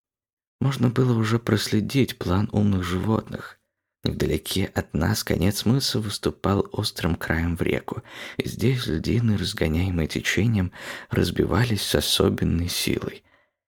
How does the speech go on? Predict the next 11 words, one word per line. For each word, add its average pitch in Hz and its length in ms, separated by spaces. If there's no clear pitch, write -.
Зато 95 400
более 113 360
отдалённые, 98 600
избегшие - 580
линии 71 340
удара, - 420
тотчас 127 380
же - 120
подхватывались - 920
отражённой - 680
струёй - 600